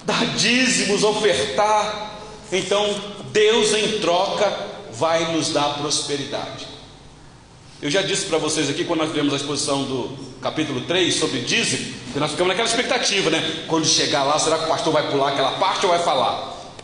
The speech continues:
E eu não pulei, eu não corri da responsabilidade. Só que eu fui sincero ao, ao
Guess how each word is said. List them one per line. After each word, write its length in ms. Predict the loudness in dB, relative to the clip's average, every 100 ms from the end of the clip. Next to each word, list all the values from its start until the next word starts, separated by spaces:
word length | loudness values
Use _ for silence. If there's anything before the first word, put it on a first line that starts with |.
| 0
E 60 |
eu 100 | 2
não 160 | 2 2
pulei, 560 | 2 2 2 2 4 2
eu 100 | 2
não 200 | 0 -2
corri 540 | 0 0 0 0 -2
da 100 | 0
responsabilidade. 880 | 0 0 0 0 0 2 2 0 -2 -8 -6
Só 160 | -2 0
que 80 | 0
eu 40 |
fui 160 | 2 0
sincero 480 | 2 2 2 2
ao, 200 | 2 2
ao 220 | 2 2